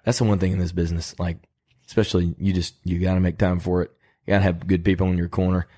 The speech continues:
That's one thing that I love about working here. Um, just side note, this is just side note, but we never have trouble. If you need a weekend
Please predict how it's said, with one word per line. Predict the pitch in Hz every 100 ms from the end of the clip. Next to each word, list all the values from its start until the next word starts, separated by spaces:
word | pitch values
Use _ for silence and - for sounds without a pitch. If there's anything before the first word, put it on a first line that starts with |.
| -
That's | 110
one | 107 92
thing | 92 87
that | 87 -
I | 90
love | 87 87 87 85
about | 82 -
working | 90 85 90
here. | 90 87 90 - - - - _ -
Um, | 85 80 78 -
just | 95 -
side | 90 85
note, | 87 85
this | 98 90
is |
just | 85 82 - _ -
side | 85 85
note, | 80
but | 85 78 _ _ _ -
we | 98
never | 92 92 92
have | 92 92
trouble. | - 92 90 87 80 _ _ _ _ _ _ _ _ -
If | 87
you | 95
need | 92
a | 85
weekend | 92 92 92 90 87 85